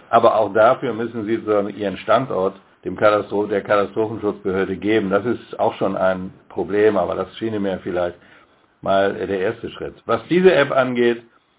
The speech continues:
wenn sie freiwillig funktioniert, ist sie nicht so wirksam.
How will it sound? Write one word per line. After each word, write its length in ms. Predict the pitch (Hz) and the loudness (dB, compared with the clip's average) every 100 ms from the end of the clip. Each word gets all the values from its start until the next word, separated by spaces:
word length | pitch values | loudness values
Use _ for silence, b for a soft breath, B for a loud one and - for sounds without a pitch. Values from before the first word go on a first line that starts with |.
| _ - | _ -8
wenn 200 | 113 117 | -6 -6
sie 80 | |
freiwillig 460 | 117 120 123 127 117 | 0 4 4 4 -4
funktioniert, 580 | 123 110 117 113 117 113 | -6 -6 -4 0 0 0
ist 200 | 135 135 | -8 -6
sie 100 | 117 | -4
nicht 200 | 110 107 | -4 -2
so 160 | 95 | 2
wirksam. 680 | 101 135 139 139 143 156 156 | 4 4 4 2 2 2 -6